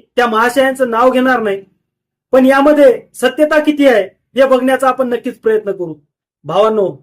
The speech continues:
त्या अगोदर महात्मा ज्योतिराव फुले आणि लोकमान्य टिळक हे छत्रपती शिवाजी महाराज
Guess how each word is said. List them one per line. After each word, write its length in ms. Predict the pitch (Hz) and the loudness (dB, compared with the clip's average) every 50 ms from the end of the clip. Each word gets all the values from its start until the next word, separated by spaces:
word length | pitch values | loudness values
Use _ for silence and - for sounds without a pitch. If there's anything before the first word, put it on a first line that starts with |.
| _ - | _ -6
त्या 120 | 220 220 214 | -4 -2 0
अगोदर 440 | 208 208 214 240 233 240 233 202 185 - _ _ _ _ _ - | 0 2 2 2 4 4 2 0 -2 -4 _ _ _ _ _ -6
महात्मा 380 | 180 208 220 240 233 262 277 254 | -2 -2 -2 -2 0 0 -2 0
ज्योतिराव 400 | 247 254 254 - 269 269 262 254 | -2 -4 -4 0 0 0 0 0
फुले 320 | - 254 247 254 226 208 196 - - | -2 0 2 2 2 2 -2 -8 -8
आणि 260 | 180 220 254 262 233 | -6 -4 -2 0 2
लोकमान्य 440 | 233 247 233 240 240 247 247 254 240 | 2 2 2 0 -4 -4 -4 -4 -4
टिळक 360 | 240 - 240 240 226 214 196 - _ _ _ - | -2 0 2 2 2 2 -2 -6 _ _ _ -4
हे 80 | 262 285 | -2 -2
छत्रपती 500 | 285 247 247 247 254 254 262 269 277 294 | 0 -2 -2 0 0 0 0 -2 -2 -4
शिवाजी 340 | - - 247 247 254 233 254 | -6 -2 -2 -2 -2 -2 -4
महाराज 400 | 240 240 226 220 208 202 180 | -4 -4 -2 -2 -2 -4 -6